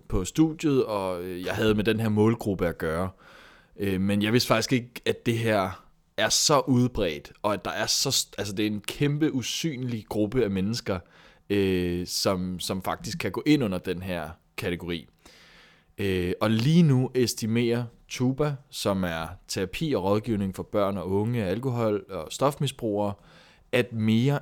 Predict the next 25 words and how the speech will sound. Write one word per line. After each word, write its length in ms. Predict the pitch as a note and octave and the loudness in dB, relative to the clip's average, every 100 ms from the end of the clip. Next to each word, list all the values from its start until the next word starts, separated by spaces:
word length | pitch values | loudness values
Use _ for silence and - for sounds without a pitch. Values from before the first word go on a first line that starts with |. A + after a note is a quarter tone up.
| - | -2
end 220 | A2+ G#2 | -4 -4
hundrede 640 | - - - D#3 E3+ C3+ G#2 | -6 0 2 4 4 2 0
tusind 420 | - C#3+ - C3 | -6 -8 -8 -10
børn 340 | - B2 A2+ A2+ | 0 2 4 2
og 80 | G#2 | 0
unge 140 | A2+ | -2
i 40 | |
Danmark 400 | A2 F#2 G#2 A#2 - _ - | -2 -2 -2 -4 -6 _ -2
lige 240 | B2 E3+ | 4 4
nu 220 | A#2 G#2+ - - | 4 0 -6 0
vokser 340 | G#2+ G2+ F#2+ | 0 2 0
op 240 | G#2 G#2+ | -2 -2
med 140 | A2 G#2 | -6 -6
forældre, 380 | G#2 G2+ G#2+ F#2+ | -2 -2 -2 -8
der 60 | |
har 180 | F2 F#2+ | -2 -4
et 60 | F#2 | -2
alkoholmisbrug. 880 | F#2 G2 G2 F2+ F2+ F2 - F2+ - _ - - _ _ _ - | -4 -4 -6 -6 -6 -10 -10 -12 -14 _ -20 -20 _ _ _ -6
Og 120 | G2+ - _ - | -6 -8 _ 0
det 140 | C3+ C3 | 0 2
tal, 360 | G#2 G2 G2 | -2 -2 -4
synes 280 | - G2+ G2 | -8 -8 -2
jeg, 260 | F#2+ C#2+ D2 | -2 -2 -4
er 260 | C2 - _ | -6 -12 _
vanvittigt 560 | E2+ A#2 A2+ A2+ F#2 | -6 -2 0 0 -2